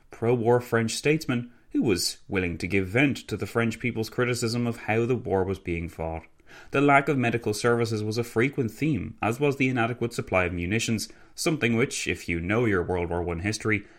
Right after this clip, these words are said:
several other states also suffered from. If allowed, he was also prepared to criticize the general conduct of the war, though he generally focused on specifics. So successful was Clemenceau's organ in this regard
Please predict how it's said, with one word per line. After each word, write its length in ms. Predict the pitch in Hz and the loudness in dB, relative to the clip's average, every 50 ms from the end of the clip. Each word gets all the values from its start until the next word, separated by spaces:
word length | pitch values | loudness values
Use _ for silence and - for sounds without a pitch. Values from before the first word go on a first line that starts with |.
| - - - | -20 -18 -10
several 500 | - - - 110 104 101 110 107 104 - - | -8 -2 0 2 2 2 2 2 2 0 0
other 240 | 104 107 98 90 | 0 2 2 0
states 400 | 90 - - - 82 80 80 - - | 0 -2 -4 -4 -4 -4 -4 -6 -6
also 360 | - 80 87 85 - - 71 | -4 -4 -4 -4 -6 -8 -8
suffered 380 | - - - 92 98 113 104 95 | -6 -6 -6 -2 -2 -2 -2 -2
from. 280 | - 85 85 82 90 - - - - - - - - - - | -2 -4 -4 -4 -6 -10 -16 -20 -20 -20 -20 -20 -20 -10 -6
If 200 | - 135 131 - | -4 -2 2 2
allowed, 340 | 117 123 131 127 131 143 156 | 4 4 4 4 4 4 2
he 60 | 156 | 2
was 160 | 139 127 123 | 2 2 2
also 200 | 123 120 120 123 | 2 2 2 0
prepared 440 | 113 120 107 - 117 107 107 110 - | -2 -2 -2 0 0 2 2 0 0
to 80 | 127 | -4
criticize 560 | 117 - - 110 107 110 - - 110 104 101 101 | -2 0 0 0 0 0 0 0 0 0 0 0
the 80 | 104 | -2
general 380 | 92 - 98 95 92 92 90 90 | -2 0 0 0 0 0 -2 -2
conduct 520 | - - - 160 175 175 156 147 - - | -4 -2 -2 0 0 2 0 0 0 -2
of 80 | 120 110 | -2 -2
the 80 | - | -2
war, 340 | 101 98 101 104 101 101 101 - - - - - - | -2 0 0 0 0 0 -2 -8 -16 -20 -20 -8 -2
though 140 | - 143 156 | 0 2 2
he 80 | 156 | 2
generally 380 | 127 131 127 131 131 135 139 139 | 4 4 4 4 4 2 0 0
focused 580 | 131 - 131 123 113 107 - 82 - - - - - | 0 4 4 4 4 4 0 -4 -6 -6 -8 -8 -6
on 200 | 87 87 85 85 | -6 -4 -6 -6
specifics. 680 | - - - - - 95 92 - 87 - - - - - - _ _ _ _ _ _ _ _ _ _ _ _ _ _ _ _ _ _ _ _ - - | -8 -8 -8 -6 -6 -4 -4 -4 -6 -6 -8 -12 -16 -18 -20 _ _ _ _ _ _ _ _ _ _ _ _ _ _ _ _ _ _ _ _ -18 -10
So 220 | - - 123 113 | -2 0 2 2
successful 580 | 104 107 95 - - 123 123 123 - 123 110 98 | 2 0 -2 0 2 2 2 2 2 0 0 2
was 120 | 98 95 | 0 -2
Clemenceau's 580 | - - 117 113 107 104 98 - 101 98 92 - | 0 0 0 0 0 0 0 0 0 0 0 0
organ 340 | - 101 113 127 143 156 135 | 0 2 2 2 2 0 -2
in 100 | 110 101 | -2 -2
this 160 | 95 - - | -4 -4 -4
regard 380 | 98 87 92 90 90 87 - | -4 -2 0 0 0 -2 -4